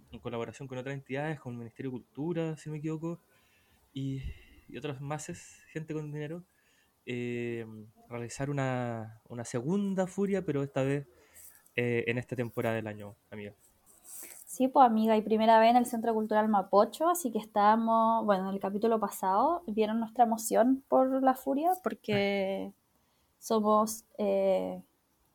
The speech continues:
Speaker 2: visitantes, usuarios y amigos de la furia desde
Speaker 1: Por
Speaker 2: hace
Speaker 1: supuesto.
Speaker 2: tiempo.
Speaker 1: Sí, sí, sí.
Speaker 2: Entonces, em, queríamos hacer, eh, unos capítulos informativos y también a modo de conversación para que ustedes se pudieran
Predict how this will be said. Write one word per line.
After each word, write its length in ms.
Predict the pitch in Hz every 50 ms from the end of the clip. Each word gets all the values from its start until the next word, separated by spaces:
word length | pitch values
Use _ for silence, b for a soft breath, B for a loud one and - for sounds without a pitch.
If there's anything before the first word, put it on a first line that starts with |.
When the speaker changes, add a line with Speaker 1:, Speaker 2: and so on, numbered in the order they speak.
| _ _ _ _
Speaker 2:
visitantes, 720 | 208 226 226 226 220 226 190 202 226 233 - 285 285 285 -
usuarios 580 | 233 - - 214 196 196 214 254 285 285 -
y 60 | -
amigos 440 | 180 202 214 208 208 214 254 254 - -
de 80 | 233
la 100 | 233 226
furia 300 | 226 - 220 220 220 220
desde 160 | 220 220 214
Speaker 1:
Por 80 | 208 214
Speaker 2:
hace 160 | 214 - - 196
Speaker 1:
supuesto. 360 | 208 196 196 202 - - -
Speaker 2:
tiempo. 160 | 139 156 b b b b b
Speaker 1:
Sí, 120 | b 131 113
sí, 80 | 127
sí. 0 | 120
Speaker 2:
Entonces, 1040 | 104 - - - 208 208 214 214 208 - - 208 202 208 208 214 220 220 - - - -
em, 840 | - 208 196 190 190 190 190 190 190 185 185 185 180 185 185 185 190 - _ -
queríamos 500 | 226 208 208 214 226 233 240 240 240 226
hacer, 340 | 226 220 - 233 220 226 226
eh, 340 | 226 226 220 220 214 220 214
unos 220 | 220 220 226 220
capítulos 640 | - 220 220 - 208 208 - 220 220 220 220 226 226
informativos 840 | 220 220 220 214 202 196 196 190 - - 196 220 240 254 254 247
y 60 | 254 233
también 400 | 214 202 196 190 196 202 214 220
a 80 | 220
modo 240 | 208 214 214 214 214
de 100 | 214 214
conversación 760 | 208 202 196 196 196 - - 185 - - - 208 214 233 240
para 120 | - 240 208
que 60 | 208
ustedes 260 | - - 202 208 -
se 80 | - 208
pudieran 420 | - 202 196 202 196 202 202 214